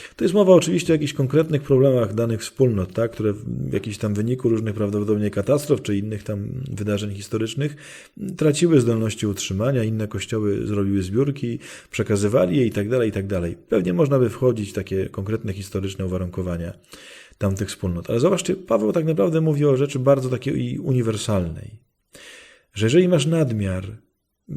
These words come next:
podziel się nim, że jeżeli w danym momencie ty masz więcej, wystarcza ci i masz jakiś dodatek, nie? Podziel się. On to oczywiście też chwali tych, którzy nawet nie mając się dzielą, ale mówi, w ogóle pierwsze powinno być to,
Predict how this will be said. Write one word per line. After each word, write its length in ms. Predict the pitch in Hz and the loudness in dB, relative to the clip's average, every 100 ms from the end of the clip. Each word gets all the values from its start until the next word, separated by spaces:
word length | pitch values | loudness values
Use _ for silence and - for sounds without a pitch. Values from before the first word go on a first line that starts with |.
| 156 135 | -8 2
podziel 360 | 160 113 95 | 4 4 0
się 220 | 80 87 | -2 -8
nim, 260 | 80 80 - 104 _ _ _ - - - - | -8 -12 -16 -20 _ _ _ -20 -20 -20 -10
że 200 | 101 113 | 0 2
jeżeli 220 | 123 135 | 4 2
w 40 | 131 | 2
danym 260 | 156 175 | 2 4
momencie 420 | 156 143 156 151 139 | 4 4 2 2 0
ty 180 | 170 | 0
masz 220 | 170 143 120 | 2 2 0
więcej, 720 | 117 101 95 - 85 85 95 _ _ - 110 107 | -2 -2 -4 -8 -12 -14 -18 _ _ -10 -8 -4
wystarcza 520 | 120 127 180 180 170 | 0 2 6 6 6
ci 160 | 151 151 | 0 0
i 60 | |
masz 220 | 143 160 139 | 2 0 0
jakiś 240 | 131 127 | -4 -4
dodatek, 580 | 127 117 117 - 90 - | -2 0 0 -2 -8 -8
nie? 240 | 110 135 156 - - - _ _ _ | -8 -8 -10 -18 -20 -20 _ _ _
Podziel 380 | - 208 104 90 | 2 4 4 0
się. 380 | 90 - 50 104 _ - - | -4 -12 -14 -14 _ -20 -8
On 120 | - 135 | -2 2
to 80 | |
oczywiście 260 | 147 156 156 | 2 2 2
też 160 | 151 - | -2 0
chwali 320 | 180 170 143 | 0 2 2
tych, 160 | 175 | 0
którzy 220 | 165 139 127 | -2 -2 2
nawet 260 | 139 135 | 2 4
nie 160 | 131 127 | 4 4
mając 440 | 143 220 156 110 | 4 2 0 -2
się 160 | - 98 | -2 -2
dzielą, 380 | 95 87 90 104 | -2 -4 -8 -6
ale 100 | 107 | -4
mówi, 220 | 120 135 | 0 0
w 60 | 120 | 2
ogóle 200 | 139 135 | 2 2
pierwsze 480 | - 240 240 165 160 | 0 -4 -2 -2 0
powinno 300 | 143 139 127 | 0 0 0
być 220 | 117 - | -4 -4
to, 340 | 113 127 160 | -2 -2 -4